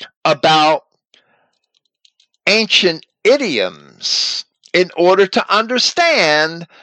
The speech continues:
what's going on in Genesis chapter three.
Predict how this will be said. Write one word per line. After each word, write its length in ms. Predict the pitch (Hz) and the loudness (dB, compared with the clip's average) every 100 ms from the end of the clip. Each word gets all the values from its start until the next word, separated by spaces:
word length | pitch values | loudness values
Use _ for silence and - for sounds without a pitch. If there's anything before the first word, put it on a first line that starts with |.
| _ | _
what's 560 | - 170 196 214 - - | -10 0 2 2 -2 -4
going 380 | 240 233 247 240 | -2 0 0 0
on 400 | 220 175 160 165 - | 0 2 0 -2 -4
in 180 | 175 | -4
Genesis 540 | 151 160 147 139 151 - | 0 0 0 -2 -6 -4
chapter 420 | - 131 - 123 | -2 -2 -2 -8
three. 540 | - 151 113 69 - | -6 -4 -6 -6 -18